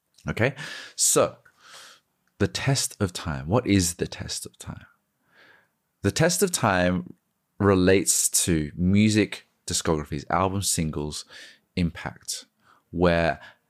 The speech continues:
specifically at the time, they were highly regarded,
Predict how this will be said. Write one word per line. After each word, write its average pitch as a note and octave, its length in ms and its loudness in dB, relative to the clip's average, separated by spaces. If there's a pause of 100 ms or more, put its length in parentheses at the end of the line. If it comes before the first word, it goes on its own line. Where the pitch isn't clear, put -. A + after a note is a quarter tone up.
(280)
specifically A#2+ 960 -2
at A2 220 -2
the A#2+ 80 -2
time, D2 560 -4
they G2 220 4
were A#2 240 4
highly B2+ 560 0
regarded, F2 580 0